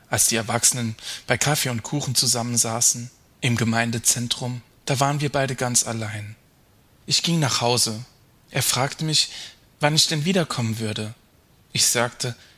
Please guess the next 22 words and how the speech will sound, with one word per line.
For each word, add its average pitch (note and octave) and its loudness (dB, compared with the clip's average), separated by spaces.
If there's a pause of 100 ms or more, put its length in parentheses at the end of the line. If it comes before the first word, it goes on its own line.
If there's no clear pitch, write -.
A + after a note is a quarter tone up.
(180)
"Ja, E3+ 2
später." C3 0 (800)
Ich - -2
war G#2 -2
so G#2+ -2
feige. A2 -6 (1400)
Warum E3 2
hab C#3+ -2
ich C3+ 2
ihn C3+ -4
nicht C3+ -2
gefragt, A2+ 0
ob A2 -6
er A#2 -2
mitkommen G#2+ -6 (100)
will? A2+ -14 (800)
Ich - 2
hätte D#3+ -2
ihn F#3 2
näher C#3 2
kennenlernen G#2 -2
können G#2+ -10